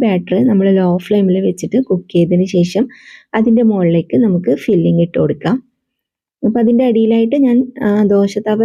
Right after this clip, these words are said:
വെച്ച് കൊടുത്തിട്ടുണ്ട്, ഇത് കരിഞ്ഞു പോകാതിരിക്കാൻ വേണ്ടിയിട്ട്. അപ്പോൾ നമ്മൾ ഫില്ലിംഗ് ഇട്ടതിന് ശേഷം ബാക്കിയുള്ള മാവ് ഇതിലേക്ക്, ആ, ഇതിൻ്റെ മുകളിലേക്ക് നമുക്ക് ഒഴിച്ചു കൊടുക്കാം. എന്നിട്ട്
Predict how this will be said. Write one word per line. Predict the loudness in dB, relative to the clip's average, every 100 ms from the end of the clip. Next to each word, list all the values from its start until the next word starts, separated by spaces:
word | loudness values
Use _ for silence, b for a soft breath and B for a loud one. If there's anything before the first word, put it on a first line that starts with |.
| 0
വെച്ച് | -2 -4
കൊടുത്തിട്ടുണ്ട്, | -2 -4 -2 0 0
ഇത് | 0 0
കരിഞ്ഞു | 0 0 0
പോകാതിരിക്കാൻ | 0 0 -2 -4 -2 2 2
വേണ്ടിയിട്ട്. | 2 0 -4 -6 _ _ _ _ _ _ -6
അപ്പോൾ | -2 0 2
നമ്മൾ | 2 2 0
ഫില്ലിംഗ് | 0 0 0 -2
ഇട്ടതിന് | 0 0 0
ശേഷം | -2 0 0
ബാക്കിയുള്ള | 2 -2 -2 -2 0 0 -4 -2 0
മാവ് | 2 0 0 -2
ഇതിലേക്ക്, | 0 2 0 0 -4 -4 _
ആ, | -2 0
ഇതിൻ്റെ | 2 2 2
മുകളിലേക്ക് | 2 2 0 0 0
നമുക്ക് | 0 -2
ഒഴിച്ചു | -4 -4 -4
കൊടുക്കാം. | -4 -4 -4 -6 b b b b 0
എന്നിട്ട് | 0 0